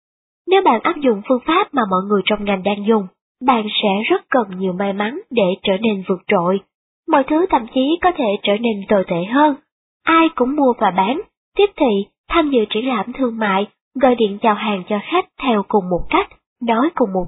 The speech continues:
kiểu, đưa ra những lời chào mời tương tự. Vậy thì làm sao bạn mong mọi thứ tốt hơn trong khi bạn không thay đổi cách làm?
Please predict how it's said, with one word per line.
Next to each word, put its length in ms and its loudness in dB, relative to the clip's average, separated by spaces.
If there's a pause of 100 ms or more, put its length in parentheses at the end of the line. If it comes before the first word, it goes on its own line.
kiểu, 240 2 (560)
đưa 180 4
ra 260 4
những 160 -4
lời 240 2
chào 200 0
mời 360 0
tương 220 0
tự. 320 0 (840)
Vậy 340 4
thì 160 2
làm 140 0 (140)
sao 260 2
bạn 420 -2
mong 180 -2
mọi 220 0
thứ 260 -4
tốt 180 2
hơn 260 2 (260)
trong 240 -2
khi 280 0
bạn 260 -4
không 240 -4
thay 180 -4
đổi 220 -2
cách 180 -4
làm? 260 -2